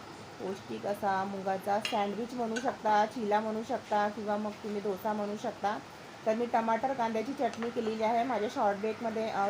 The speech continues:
टमाटर कांद्याची ही वेगळ्या प्रकारची चटणी मी अपलोड केलेली आहे. तुम्हाला हवी असल्यास तुम्ही बघू शकता. आणि सॅलडमध्ये मी ओनियन आणि टमाटरच्या स्लायसेस दिलेल्या आहेत आणि बनानासुद्धा दिलेला आहे.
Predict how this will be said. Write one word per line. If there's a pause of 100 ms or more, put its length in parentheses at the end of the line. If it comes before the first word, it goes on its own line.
टमाटर
कांद्याची
ही
वेगळ्या
प्रकारची
चटणी (320)
मी
अपलोड
केलेली
आहे.
तुम्हाला
हवी
असल्यास
तुम्ही
बघू
शकता.
आणि
सॅलडमध्ये
मी (100)
ओनियन
आणि
टमाटरच्या
स्लायसेस
दिलेल्या
आहेत
आणि
बनानासुद्धा
दिलेला
आहे.